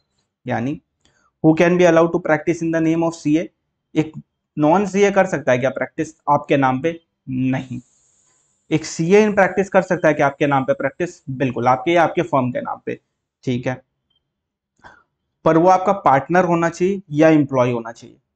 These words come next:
कोई भी सीए जो आपका पार्टनर और एम्प्लॉय नहीं है वो अलाउड नहीं है, सिंपल सी बात है।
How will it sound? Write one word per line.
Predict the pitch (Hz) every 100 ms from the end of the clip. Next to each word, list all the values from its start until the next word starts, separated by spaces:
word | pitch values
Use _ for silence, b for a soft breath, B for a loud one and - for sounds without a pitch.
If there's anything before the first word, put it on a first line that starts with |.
| _
कोई | 160 185 220
भी | 208
सीए | 196 170 175 185
जो | 185
आपका | 175
पार्टनर | 180 143 139 160 175
और | 175 160
एम्प्लॉय | 151 151 170
नहीं | 160 160 165
है | 156
वो | 143 _ 151 175
अलाउड | 160 135 139 135
नहीं | 123 120 113 117
है, | 110 _ _ _ _ _
सिंपल | - 151 131 135
सी | 131
बात | 120 -
है। | 120